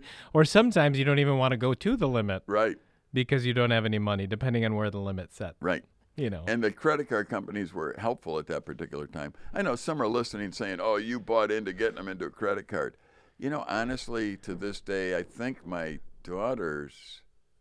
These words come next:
Speaker 2: use more debit than credit.
Speaker 1: Right. Well, and, and part of it, too, is, is y-,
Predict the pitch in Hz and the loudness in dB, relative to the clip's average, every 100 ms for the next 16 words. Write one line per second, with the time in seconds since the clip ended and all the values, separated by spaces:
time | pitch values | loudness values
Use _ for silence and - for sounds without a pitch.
0 | _ - 101 107 110 101 90 90 92 87 | _ -6 -2 0 -2 -6 -10 -6 -4 -4
1 | 82 - - - - _ _ _ _ - | -6 -10 -18 -20 -20 _ _ _ _ -20
2 | 78 101 117 98 67 - 71 76 98 73 | -4 0 2 0 -6 -8 -14 -4 0 0
3 | - - _ _ _ _ _ _ - 131 | -2 -12 _ _ _ _ _ _ -4 0
4 | 117 143 226 233 220 185 180 175 160 - | 0 2 2 4 2 -2 -2 -2 -4 -6
5 | - - 233 170 - - 147 139 117 110 | -8 -2 2 0 0 -2 0 2 0 -2
6 | - - 113 117 - 117 | -6 -8 -8 -8 -12 -14